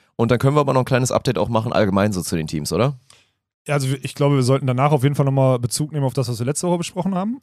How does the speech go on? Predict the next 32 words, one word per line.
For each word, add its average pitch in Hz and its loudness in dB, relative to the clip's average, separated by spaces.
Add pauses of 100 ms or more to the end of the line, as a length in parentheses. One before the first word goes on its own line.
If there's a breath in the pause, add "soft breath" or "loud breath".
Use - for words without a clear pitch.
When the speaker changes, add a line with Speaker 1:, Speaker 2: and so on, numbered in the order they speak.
Speaker 2:
Aber 143 2
Speaker 1:
Ja. 131 0
Speaker 2:
lass 147 0
uns 156 -4
einmal 160 2
Elite 151 0
sixteen 165 -2
machen. 190 -2 (880 soft breath)
Ähm, 131 -2 (2750 loud breath)
mein 190 -2
Vortake 190 0
ist 165 0
halt, 175 2
es 139 -4
war 160 4
so 151 4
dieses, 143 0 (220)
wir 135 -4
bringen, 160 0
also 135 0
ein 127 -4
paar 160 2
Teams 170 -2
haben 147 0
halt 139 0
nochmal 139 -2
gespielt. 151 -4
A, 151 0
die 143 -4
Top-Teams 156 -4
können 139 -4
da 127 -2